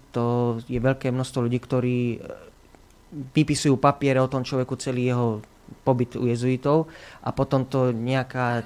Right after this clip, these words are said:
taká, nazvime to komisia, nie je to komisia, sa rozhodnú a oni rozhodnú, že či to bude, že či sa stane profesom troch alebo štyroch sľubov.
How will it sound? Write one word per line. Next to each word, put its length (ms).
taká, 380
nazvime 360
to 140
komisia, 460
nie 160
je 100
to 40
komisia, 460
sa 160
rozhodnú 520
a 200
oni 240
rozhodnú, 440
že 120
či 120
to 120
bude, 260
že 160
či 140
sa 100
stane 260
profesom 480
troch 260
alebo 240
štyroch 360
sľubov. 380